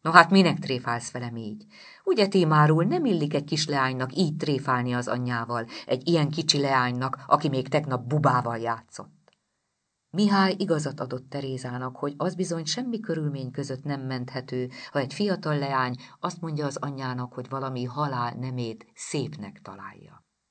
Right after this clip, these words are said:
„No már most te maradj itten, és őrizd a lombikot. Vigyázz szépen, hogy kozmát ne kapjon a zucsma.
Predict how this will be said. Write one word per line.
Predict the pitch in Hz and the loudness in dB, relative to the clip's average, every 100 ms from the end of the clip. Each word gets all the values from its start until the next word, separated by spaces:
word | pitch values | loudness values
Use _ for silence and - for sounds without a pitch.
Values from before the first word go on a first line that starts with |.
| _ _ - | _ _ -2
„No | 220 | 4
már | 247 247 | 8 8
most | 233 220 | 6 2
te | 214 | 4
maradj | 208 220 170 | 6 6 4
itten, | 170 - 151 | 2 -2 -4
és | 143 131 - | -2 0 6
őrizd | 208 175 156 | 8 6 2
a | 143 | -2
lombikot. | 143 123 107 - - - | -2 -4 -8 -10 -14 -12
Vigyázz | 131 160 156 151 | -4 4 4 4
szépen, | - 147 151 | 0 -2 -2
hogy | 135 139 | -4 -2
kozmát | 170 151 147 135 | 0 2 2 0
ne | 127 | -2
kapjon | 151 147 135 | -4 -4 -6
a | 127 | -4
zucsma. | 131 147 - 98 | -4 -6 -8 -10